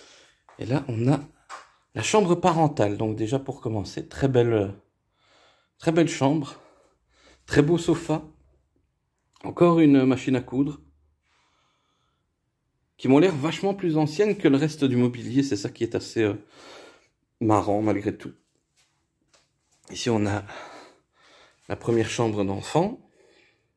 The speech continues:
Très jolie. Là aussi, hein,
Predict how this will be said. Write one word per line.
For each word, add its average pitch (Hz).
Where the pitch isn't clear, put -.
Très 104
jolie. 104
Là 101
aussi, 98
hein, 101